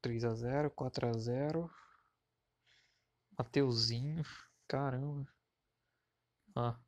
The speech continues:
o Vitinho foi expulso. Ah. Ah, da hora. Deu assistência.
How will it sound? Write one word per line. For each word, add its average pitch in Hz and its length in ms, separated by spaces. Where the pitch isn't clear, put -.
o - 100
Vitinho 120 320
foi 127 160
expulso. - 640
Ah. 120 320
Ah, 120 160
da 120 200
hora. 117 400
Deu 127 220
assistência. 147 920